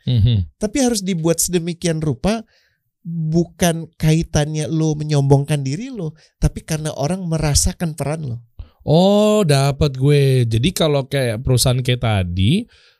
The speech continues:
Speaker 1: artinya mungkin temen gue itu sebagai pelengkap.
Speaker 2: Pelengkap.
Speaker 1: Maaf ya, ini bahasa kasarnya dulu ya. Pelengkap sehingga dia kapanpun bisa tergantikan.
Speaker 2: Sebenarnya ya. Dan
Speaker 1: Wah.
Speaker 2: bisa bahkan ya, maaf. Sekarang ada beberapa law firm yang menawarkan gini, kalau lo butuh,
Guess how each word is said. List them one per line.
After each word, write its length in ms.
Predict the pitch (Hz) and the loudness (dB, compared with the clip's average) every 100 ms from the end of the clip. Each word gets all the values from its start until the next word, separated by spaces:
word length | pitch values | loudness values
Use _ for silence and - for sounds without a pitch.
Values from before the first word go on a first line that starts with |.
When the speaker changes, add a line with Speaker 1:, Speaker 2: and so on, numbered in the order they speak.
| _ _ | _ _
Speaker 1:
artinya 680 | 214 131 135 123 127 208 | 2 2 2 0 2 0
mungkin 280 | 208 127 117 | 2 0 0
temen 280 | 175 143 131 | 2 4 4
gue 160 | 117 104 | 6 4
itu 120 | 165 | 2
sebagai 340 | 160 107 110 | 0 2 2
pelengkap. 680 | 107 101 95 90 80 104 - _ | 4 4 2 -2 -2 -2 -2 _
Speaker 2:
Pelengkap. 400 | 156 202 208 - | -2 -2 -2 -4
Speaker 1:
Maaf 320 | 107 135 165 | 0 2 2
ya, 220 | 151 139 135 | 2 2 2
ini 160 | 147 | -2
bahasa 240 | 151 110 113 | 2 2 2
kasarnya 460 | 113 110 107 110 | 0 0 2 2
dulu 200 | 110 135 | 2 4
ya. 280 | 135 87 - - _ _ | 4 2 -2 -6 _ _
Pelengkap 560 | - 127 107 98 170 208 190 - | -2 2 2 2 2 0 0 -12
sehingga 480 | - - 117 104 160 | -2 4 4 4 2
dia 220 | 185 175 226 | 2 0 0
kapanpun 540 | - 139 139 131 226 | -2 0 2 0 0
bisa 180 | 220 123 | 2 2
tergantikan. 680 | 117 110 107 107 160 98 78 73 _ | 4 2 2 2 2 2 -2 -8 _
Speaker 2:
Sebenarnya 600 | - 156 127 113 123 240 | -10 -4 0 2 0 -2
ya. 180 | 254 226 - _ | -8 -10 -10 _
Dan 220 | - 143 139 | -2 0 2
Speaker 1:
Wah. 100 | 160 | 0
Speaker 2:
bisa 260 | 151 143 220 | 0 2 0
bahkan 340 | 139 117 208 | -2 -2 -2
ya, 140 | 196 160 | -4 -4
maaf. 320 | 151 127 117 _ _ _ _ _ | -4 -4 -6 _ _ _ _ _
Sekarang 320 | - - 180 285 | -10 -4 -4 -4
ada 140 | 214 | -4
beberapa 360 | 151 131 135 131 | -4 0 0 0
law 180 | 143 123 | -2 -2
firm 200 | 156 254 | -2 -8
yang 120 | 202 | -8
menawarkan 640 | 165 147 135 120 - 214 - | -6 -4 -2 -2 -4 -10 -12
gini, 260 | 135 170 | -4 -4
kalau 220 | 202 143 127 | -2 -4 -2
lo 160 | 160 | -2
butuh, 480 | 180 131 123 - 135 | 0 0 -2 -2 -2